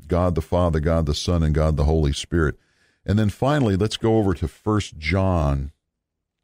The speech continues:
to kind of wrap up this point about Abraham, uh, that we initiated by looking at, uh, Luke chapter one,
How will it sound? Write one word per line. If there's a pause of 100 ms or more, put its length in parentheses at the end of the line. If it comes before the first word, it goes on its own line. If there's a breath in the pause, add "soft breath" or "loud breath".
(180)
to
kind
of
wrap
up
this
point
about
Abraham, (800)
uh,
that
we
initiated
by
looking
at, (220)
uh,
Luke
chapter
one,